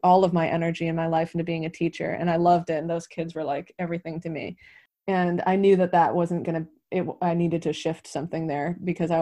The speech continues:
I wanted to create a life that the, the, have the value that I felt as a teacher and also have the time and space and, um, financial freedom that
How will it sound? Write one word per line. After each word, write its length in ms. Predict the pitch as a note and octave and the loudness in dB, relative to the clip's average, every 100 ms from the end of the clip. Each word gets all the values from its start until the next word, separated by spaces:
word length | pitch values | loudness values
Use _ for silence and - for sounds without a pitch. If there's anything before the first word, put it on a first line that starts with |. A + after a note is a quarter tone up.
| - | 2
I 80 | F3 | 0
wanted 300 | F3 E3+ E3 | 2 0 -2
to 100 | D#3 | -6
create 420 | - E3 D#3+ D3 - | -4 -2 0 0 0
a 60 | |
life 300 | E3 D#3+ F3 | 2 0 0
that 200 | D#3+ - _ _ _ | -4 -4 _ _ _
the, 360 | F3+ E3+ E3+ F3 _ _ - - - | -6 -2 -2 -4 _ _ -20 -10 0
the, 240 | F#3 F3 - | 2 0 -6
have 360 | - A3+ G#3+ F#3+ | -2 6 6 6
the 100 | E3+ | 2
value 540 | E3 D#3+ F3+ G3+ G#3 | 4 6 6 6 4
that 120 | G3 | 6
I 100 | G3 | 4
felt 440 | F#3+ G3 F#3+ F#3 - G3 | 4 6 6 4 -2 0
as 120 | F#3 | 0
a 60 | |
teacher 640 | F3+ - F#3 - F3+ F3 - _ _ _ _ - | 0 -2 -2 2 2 2 -2 _ _ _ _ -2
and 320 | F3 D#3+ E3 | 0 0 0
also 460 | F3 F3 F3 F3+ E3 | 2 2 2 0 0
have 300 | F3 E3+ E3 | 0 -2 -2
the 100 | E3 | -4
time 560 | D#3+ - F3+ E3+ E3+ F3 | -6 -4 -2 0 0 -2
and 160 | - D#3+ | -4 -8
space 580 | - - D#3+ D#3+ D#3+ - E3+ | -8 -4 -2 -2 -6 -10 -6
and, 380 | D#3 D3 D#3 - | -4 -4 -6 -6
um, 260 | D#3+ D3+ E3 | -6 -6 -4
financial 480 | E3+ E3 E3+ E3+ D#3+ | -4 -2 -2 -4 -6
freedom 600 | D#3+ F3 D#3 C#3 C#3+ F3 _ _ _ _ _ - | -6 -4 -4 -4 -6 -10 _ _ _ _ _ 0
that 500 | F3 D#3+ D3 - | 2 2 0 -8